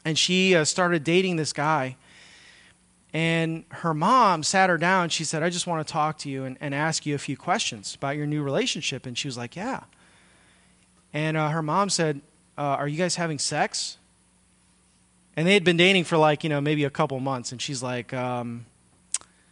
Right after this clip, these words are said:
"No, we're not." And she's like, "You know, I really would encourage you to do that. Because, um, you know, what if there are problems? How would you know you're com-,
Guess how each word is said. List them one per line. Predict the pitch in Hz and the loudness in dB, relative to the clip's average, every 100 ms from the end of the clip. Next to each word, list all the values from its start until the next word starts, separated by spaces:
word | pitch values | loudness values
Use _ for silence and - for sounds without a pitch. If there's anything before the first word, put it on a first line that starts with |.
| _ _ _ _ | _ _ _ _
"No, | 127 139 139 | -6 -2 -2
we're | 160 | -2
not." | 151 147 151 147 | 0 0 0 -2
And | 139 | -8
she's | 147 123 | -8 -6
like, | 127 120 - - - _ _ _ _ - | -6 -6 -10 -20 -20 _ _ _ _ -8
"You | 147 | -4
know, | 143 | -2
I | |
really | 139 139 226 226 | -2 0 0 0
would | 175 165 | 0 0
encourage | 143 - - 190 202 139 | -2 -8 -4 0 0 -2
you | 151 | -4
to | 135 | -4
do | 123 143 | -4 -4
that. | 117 80 - _ _ _ _ _ _ _ _ _ _ _ _ _ | -4 -8 -12 _ _ _ _ _ _ _ _ _ _ _ _ _
Because, | 151 - 165 147 | -2 4 4 4
um, | 165 160 160 156 151 147 _ _ _ _ _ _ - | 4 6 4 2 -2 -10 _ _ _ _ _ _ 2
you | 233 | 4
know, | 196 220 - | 4 2 -2
what | 139 196 | 2 4
if | 247 | 4
there | - 247 | 6 6
are | 254 | 4
problems? | - 233 269 285 214 107 - - - - _ _ _ | 4 6 6 4 2 -4 -6 -8 -10 -14 _ _ _
How | - 233 | 4 4
would | 262 196 | 4 2
you | 240 | 4
know | 226 247 | 6 6
you're | 233 220 | 4 0
com-, | - 196 | -2 -6